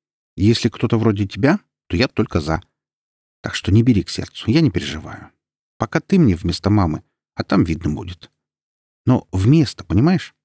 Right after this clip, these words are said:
Про тебя ведь никак нельзя сказать, что меня мама дома ждёт. То есть тётке этой рассказ с реальной моей историей не бьётся, понимаешь? Скинь мне фотографию, я узнаю, что за тётка. Может, она просто сумасшедшая?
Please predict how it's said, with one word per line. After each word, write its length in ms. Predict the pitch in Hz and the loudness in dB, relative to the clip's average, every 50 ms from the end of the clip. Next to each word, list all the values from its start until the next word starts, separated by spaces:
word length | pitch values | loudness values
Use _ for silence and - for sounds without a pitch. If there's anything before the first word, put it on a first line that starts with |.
| _ _ _ _ _ _ _ _ | _ _ _ _ _ _ _ _
Про 120 | - 113 107 | -4 -4 -2
тебя 240 | - 143 139 131 92 | 0 2 2 2 2
ведь 120 | 90 - | 4 4
никак 300 | 110 107 - - 165 - | 2 2 4 2 0 2
нельзя 300 | 135 104 90 87 92 90 | 4 2 4 4 2 0
сказать, 360 | - - - 90 85 90 87 | 0 0 -2 0 0 0 -2
что 300 | - - - 95 87 - - | -4 -4 -2 -2 -2 0 2
меня 240 | 107 107 104 104 | 4 6 6 6
мама 280 | 98 101 90 80 80 78 | 6 4 4 2 0 -2
дома 240 | 80 87 82 82 80 | -2 -2 -2 -2 -4
ждёт. 340 | 78 76 - - - - _ _ _ _ _ _ _ _ _ _ _ _ _ _ _ _ _ _ _ _ _ - | -6 -10 -12 -14 -14 -16 _ _ _ _ _ _ _ _ _ _ _ _ _ _ _ _ _ _ _ _ _ -4
То 100 | - 101 | -2 0
есть 520 | 90 101 - - - - - - - - _ _ - | 0 0 -2 -6 -10 -12 -14 -14 -14 -16 _ _ -8
тётке 380 | - - - - - - - 139 | -2 -2 -2 -2 -2 -4 -4 -4
этой 180 | - - - | -2 -2 -4
рассказ 440 | 120 120 - - - - 151 160 - | -4 -2 -4 -6 -4 -2 -2 -2 -2
с 160 | - - - | -4 -2 0
реальной 460 | 104 104 135 156 160 147 151 135 98 | 0 2 2 2 2 2 2 2 2
моей 320 | - - 117 120 127 127 113 | 2 2 2 2 2 2 0
историей 460 | - - - - 185 185 160 127 101 | 0 -2 0 0 2 4 4 2 4
не 180 | 90 95 104 98 | 4 4 4 4
бьётся, 460 | 110 139 175 - - - - - - _ | 2 0 -2 -2 -4 -6 -10 -10 -10 _
понимаешь? 440 | - 95 104 120 151 208 214 - - _ _ _ _ _ _ _ _ _ _ _ _ _ _ _ _ _ _ _ _ _ - | 0 0 2 2 2 0 -2 -6 -12 _ _ _ _ _ _ _ _ _ _ _ _ _ _ _ _ _ _ _ _ _ -8
Скинь 260 | - - - 180 160 | -6 0 2 4 4
мне 140 | 131 98 87 | 4 4 2
фотографию, 600 | - - - 98 98 92 80 - - - 67 85 | 0 -4 -6 -2 -2 -2 -2 -4 -6 -8 -4 0
я 140 | 113 135 127 | 0 2 2
узнаю, 300 | 123 113 110 92 82 - | 2 2 2 2 0 -4
что 160 | - - 76 | -8 -12 -10
за 100 | 76 82 | -10 -10
тётка. 400 | - - - - - - - - _ _ _ _ _ _ _ _ _ _ - | -10 -10 -16 -16 -16 -20 -20 -20 _ _ _ _ _ _ _ _ _ _ -2
Может, 280 | 127 117 - - - | 0 0 0 0 0
она 140 | 104 98 95 | 0 0 0
просто 280 | - - 95 - - 90 | 0 -4 -8 -6 -6 -6
сумасшедшая? 680 | - 90 90 87 - - 85 - - - - 92 92 | 0 0 0 0 0 -4 -6 -6 -6 -10 -10 -12 -12